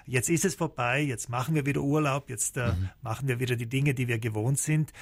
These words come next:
Speaker 1: Äh, und das kann eben relativ lange dauern und deshalb machen wir uns schon, äh, darauf gefasst, dass es, äh, ein schwieriger Sommer wird, äh, ganz klar. Und deshalb, äh,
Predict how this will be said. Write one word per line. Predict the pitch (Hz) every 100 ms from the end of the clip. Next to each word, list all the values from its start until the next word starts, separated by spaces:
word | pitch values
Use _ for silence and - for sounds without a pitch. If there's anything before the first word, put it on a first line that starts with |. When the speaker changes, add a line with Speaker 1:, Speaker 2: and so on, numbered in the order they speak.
| - - -
Speaker 1:
Äh, | 127
und | 143 151 151 - -
das | 123 143 - -
kann | - 147 175
eben | 135 135
relativ | 120 131 127 117
lange | 113 123 117
dauern | 104 101 147 147
und |
deshalb | 131 123 120
machen | 110 104 135 131
wir | 131
uns | 135 -
schon, | 135 127 135
äh, | 120 120
darauf | 120 113 117
gefasst, | 131 113 117 117 139
dass | 123
es, | 120 -
äh, | 123 117 - - -
ein | 131
schwieriger | - 139 156 160 120
Sommer | - 107 113 120
wird, | 127 156 - - - -
äh, | 120 123
ganz | 120 120 143
klar. | - 120 107 131
Und | 139 127
deshalb, | 127 - 135 127 127
äh, | 120